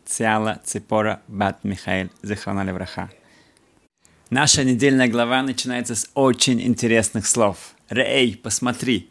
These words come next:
единственное число, каждый из нас». у него есть шанс увидеть. «Я даю перед вами сегодня благословение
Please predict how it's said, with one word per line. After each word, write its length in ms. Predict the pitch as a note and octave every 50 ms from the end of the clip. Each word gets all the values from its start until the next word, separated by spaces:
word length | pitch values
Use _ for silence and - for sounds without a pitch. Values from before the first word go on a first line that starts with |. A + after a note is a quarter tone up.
| _
единственное 520 | - A#2 A2 C#3+ D3 C3 - - C3+ C3 B2
число, 400 | - - - - A#2+ G#2 G2+ - -
каждый 520 | - C#3+ C3 B2+ B2 G#2+ - - B2 B2
из 280 | - - - A2+ A2 G2+
нас». 460 | A2+ A2+ A2 G#2+ G#2+ - - - - _ _ _ _ _ _ _ _ _ _ _ _ _ _ _ _ _ -
у 60 | G#2+
него 100 | A2 G#2+
есть 140 | G#2+ G2+ -
шанс 280 | - A2 G#2+ F#2+ - -
увидеть. 520 | A#2 G2 G2+ G2 F#2 E2+ - - - - _ _ _ _ _ _ _ _ _ _ _ _ _ _ _ _ _ -
«Я 120 | A#2+ B2
даю 520 | A2+ G2+ A#2+ A#2+ A#2 A#2 B2+ C3+ C#3 - - _ _ _ _ _ _ _ _ -
перед 280 | B2+ A2+ A2+ A2 G2
вами 560 | G2 F#2+ A#2 A#2 A#2+ A#2 A#2 A#2+ B2 C#3+ D3+ - _ _ _ _ _ _ _ _ - - - _ _ _ _ _ _ _ -
сегодня 800 | - - - C3+ A2+ A#2 A#2+ A#2 A2+ A2 A#2 A#2 B2 C3 - _ _ _ _ _ _ _ _ _ -
благословение 920 | A2+ A#2 G2 A#2 A2 - - A#2+ A2+ B2+ C#3 C#3+ D3+ D#3 E3 F3 F#3